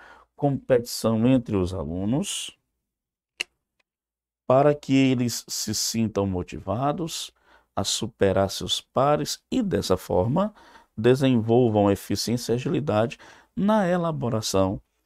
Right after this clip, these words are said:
de soluções para os problemas propostos.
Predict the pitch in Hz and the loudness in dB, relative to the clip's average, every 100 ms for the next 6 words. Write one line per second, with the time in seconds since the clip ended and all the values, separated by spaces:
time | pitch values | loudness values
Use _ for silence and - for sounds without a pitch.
0 | - _ - 90 - 82 - - 135 131 | -20 _ -8 -4 -2 -2 -2 -4 -4 -2
1 | 127 - 127 113 110 110 - 107 - 65 | -4 -4 -4 -2 -2 -4 -6 -6 -6 -12
2 | - - - | -12 -14 -14